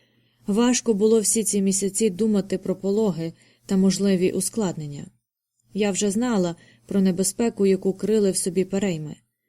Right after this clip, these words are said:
Матильда, мати Ізабель, не пережила другого нападу пологових мук, і думка про це годинами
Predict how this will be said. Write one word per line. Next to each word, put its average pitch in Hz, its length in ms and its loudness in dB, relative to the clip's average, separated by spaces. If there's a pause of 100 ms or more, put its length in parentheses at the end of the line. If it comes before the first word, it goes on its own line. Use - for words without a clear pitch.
(320)
Матильда, 190 800 2
мати 185 340 -2
Ізабель, 170 460 -2 (500)
не 202 160 2
пережила 214 560 2
другого 180 500 2
нападу 175 480 -4
пологових 170 640 -6
мук, 208 320 -2 (480)
і 214 120 -2
думка 190 680 0
про 196 180 -2
це 190 260 -4
годинами 202 760 0